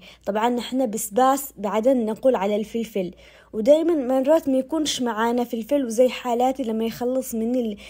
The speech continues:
البسباس العدني أو الفلفل العدني،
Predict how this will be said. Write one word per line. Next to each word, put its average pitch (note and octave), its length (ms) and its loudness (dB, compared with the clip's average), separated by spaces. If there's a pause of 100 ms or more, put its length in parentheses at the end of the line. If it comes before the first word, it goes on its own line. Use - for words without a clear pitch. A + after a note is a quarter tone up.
(160)
البسباس A3+ 460 -2
العدني A3 500 -2
أو G#3 140 -2
الفلفل G#3+ 420 -2
العدني، A3 640 0